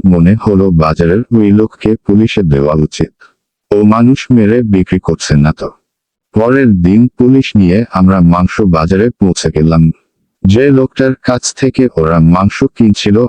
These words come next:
আমরা তার কাছেই যাই। লোকটা আমাদের দেখে ভীষণ ভয় পেয়ে যায় আর এদিক সেদিকে তাকাতে থাকে। একটা সময় লোকটা পালানোর চেষ্টা করে, কিন্তু পুলিশ হাতে নাতে ধরে। লোকটার ব্যাপারে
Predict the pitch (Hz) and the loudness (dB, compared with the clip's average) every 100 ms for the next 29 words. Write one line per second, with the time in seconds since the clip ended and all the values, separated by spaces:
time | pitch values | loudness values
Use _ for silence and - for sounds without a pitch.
0 | - 80 87 104 - 98 - 85 - 78 | -2 0 0 -2 -4 -6 -4 -6 -4 -4
1 | 76 - - - _ _ _ _ _ 98 | -4 -4 -8 -12 _ _ _ _ _ 0
2 | 101 113 - 147 92 87 107 117 127 104 | 0 -2 -4 -4 -2 0 2 2 0 0
3 | 92 85 - 127 117 104 - 90 78 104 | 0 -2 -2 -2 0 -2 0 0 0 -2
4 | 120 - 95 95 110 - 110 107 - 92 | -2 -4 -2 -2 -2 -2 -2 -4 -6 -8
5 | - 95 101 117 - 107 104 117 139 - | -4 -2 -2 -2 -4 -2 -2 0 -2 -4
6 | 76 - - 76 - - - - - _ | -6 -6 -6 -6 -6 -10 -8 -12 -14 _
7 | _ _ _ _ _ _ _ - 92 101 | _ _ _ _ _ _ _ -8 -6 -4
8 | - 147 - 98 80 95 110 - 95 104 | -4 -4 -2 -2 0 0 -2 0 -2 -2
9 | - 120 - 90 101 120 131 - 95 - | -4 -4 -2 0 2 0 -2 -4 -6 -4
10 | 98 - 85 82 - _ _ _ _ _ | -6 -4 -6 -6 -10 _ _ _ _ _
11 | 127 135 139 151 147 123 110 113 - - | 0 0 2 0 0 0 0 -2 -4 -4
12 | 104 104 85 78 82 82 80 - - _ | 0 2 2 0 -2 -2 -4 -6 -18 _
13 | _ _ _ _ 101 110 - - 123 95 | _ _ _ _ 0 0 -2 -2 0 0
14 | 78 85 92 123 117 | 0 -2 -2 0 -2